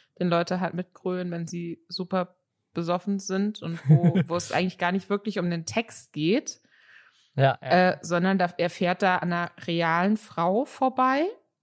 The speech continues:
Speaker 1: Er sagt das zu einer realen Frau, die das hört, offenkundig,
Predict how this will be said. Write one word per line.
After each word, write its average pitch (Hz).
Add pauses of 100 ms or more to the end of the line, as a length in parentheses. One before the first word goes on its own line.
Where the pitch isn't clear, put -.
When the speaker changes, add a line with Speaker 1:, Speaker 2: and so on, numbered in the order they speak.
(760)
Speaker 1:
Er 185
sagt 185
das 208
zu -
einer 190
realen 180
Frau, 175
die 220
das -
hört, 180
offenkundig, 262